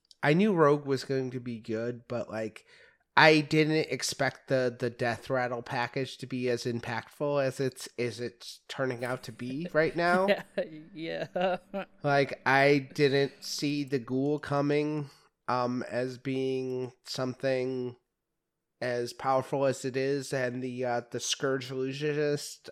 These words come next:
Speaker 1: um, which is the four mana, four four Death Rattle, draw a copy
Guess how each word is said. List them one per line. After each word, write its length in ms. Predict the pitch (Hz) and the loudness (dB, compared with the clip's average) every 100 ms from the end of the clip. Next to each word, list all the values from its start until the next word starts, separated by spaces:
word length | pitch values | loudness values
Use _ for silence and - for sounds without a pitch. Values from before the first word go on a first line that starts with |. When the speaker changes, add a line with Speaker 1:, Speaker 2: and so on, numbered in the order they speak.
| - | -6
Speaker 1:
um, 360 | 113 113 117 117 | -4 -2 -2 -4
which 220 | 117 - | -6 -6
is 120 | 127 | -8
the 220 | - 120 113 | -4 -4 -2
four 180 | 143 135 | 0 2
mana, 260 | 135 127 | 2 2
four 300 | 123 - 135 | 0 -2 -2
four 580 | 127 - 135 135 131 123 - - - - - - _ | -2 -2 2 4 4 0 -6 -20 -20 -20 -20 -20 _
Death 240 | - 127 - | 0 0 2
Rattle, 360 | 131 123 123 | 2 2 0
draw 520 | 120 127 127 127 131 - | 0 2 4 4 2 -2
a 80 | 127 | -6
copy 920 | - 131 120 - 123 120 123 120 113 | -6 -4 -4 -4 -8 -8 -10 -10 -12